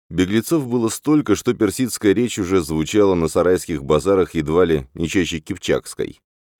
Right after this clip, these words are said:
Визирь даже велел время от времени чеканить медную монету с персидской надписью. Во многом благодаря этим умным, оборотистым, предприимчивым людям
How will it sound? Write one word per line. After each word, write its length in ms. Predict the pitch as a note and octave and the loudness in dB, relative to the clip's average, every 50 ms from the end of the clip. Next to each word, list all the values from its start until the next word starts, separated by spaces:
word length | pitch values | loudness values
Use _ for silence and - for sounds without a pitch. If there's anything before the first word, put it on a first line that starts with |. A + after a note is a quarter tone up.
| _ _ - | _ _ -10
Визирь 400 | C2 C#2+ D#2 - F#2+ G#2+ F2+ F2 | -8 -6 -6 -4 -4 -4 0 2
даже 240 | E2+ F2+ E2 D#2+ E2+ | 4 4 4 2 0
велел 280 | E2 E2+ F#2+ G#2 F#2 | 0 2 4 4 4
время 260 | D2 D#2 F#2 F#2+ F#2+ F#2+ | 4 4 2 4 2 0
от 100 | - - | 0 0
времени 360 | F#2+ G2 G2 F#2+ G2 F#2+ F#2 | 0 2 2 2 0 0 -2
чеканить 600 | D#2 - - E2 - F#2+ G2 G#2 G#2+ G#2 - - | -2 -4 -6 -2 2 2 2 2 2 0 -2 -4
медную 440 | F2+ E2+ F2 F#2 F2 E2 F#2+ F#2 F#2 | -2 0 0 0 0 0 0 0 2
монету 400 | F#2 F2+ E2 D#2 D#2+ E2 E2 F#2 | 2 2 2 2 0 0 -2 -6
с 80 | - - | -6 -4
персидской 500 | G#2+ G#2+ G2 - D#2+ D2 C2+ - - F2+ | -4 -4 -2 -4 -6 -8 -6 -4 -2 -2
надписью. 640 | D#2+ C#2 C#2 - C#2+ C#2 - - C2+ B1 A#1+ - _ _ _ | 0 -2 -2 -4 -8 -10 -8 -6 -6 -6 -6 -10 _ _ _
Во 200 | D2+ C#2+ D2+ D2 | -4 0 0 0
многом 460 | D2 C#2+ C#2+ D#2+ E2+ D2+ D2+ C#2+ B1+ | 2 2 0 0 0 0 -2 -4 -4
благодаря 500 | A#1+ D2 D2 C2+ D#2+ D2+ C#2+ D#2 D#2 D2+ | -4 -4 -2 0 0 2 2 2 4 2
этим 320 | D2 D2 D2 - C#2+ C#2 - - | 2 0 -2 -4 -8 -8 -8 -6
умным, 420 | - C2+ C2 C2 C2 C#2 D2+ D#2 - _ - | -6 -6 -6 -4 -4 -6 -6 -8 -12 _ -6
оборотистым, 840 | E2 D#2+ D#2 E2 D#2+ D2+ D2 C#2 - D2+ D2+ - - F2 E2+ E2 | -4 0 2 4 4 4 2 0 -2 -4 -10 -6 -6 -6 -6 -4
предприимчивым 920 | - - G2 G2+ D#2+ - - - F2+ F#2 G2 F#2 - F#2+ E2 D#2+ D#2+ D#2+ | -2 -2 -2 -2 0 -2 -2 0 0 0 0 0 -2 -2 0 0 2 2
людям 360 | D#2 E2 G2 G#2 F2 F2+ E2 | 2 2 0 2 2 0 0